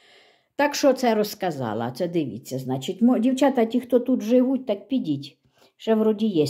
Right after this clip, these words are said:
така акція, даже не подивилася, ну на тій неділі була, там так бу-, була ще така акція. Оце, значить, двадцять дев'ять євро, оце двадцять дев'ять. Можна було і оправи за сімдесят дев'ять заказати, дорожчі.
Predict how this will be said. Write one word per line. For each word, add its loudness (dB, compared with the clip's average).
така 0
акція, -2
даже 0
не -6
подивилася, 0
ну -6
на -2
тій -6
неділі -2
була, 0
там -4
так -8
бу-, -10
була -4
ще -10
така -2
акція. -6
Оце, -4
значить, -2
двадцять -4
дев'ять -2
євро, 0
оце -12
двадцять -12
дев'ять. -14
Можна 0
було 2
і 2
оправи 2
за 2
сімдесят -4
дев'ять -4
заказати, -4
дорожчі. -2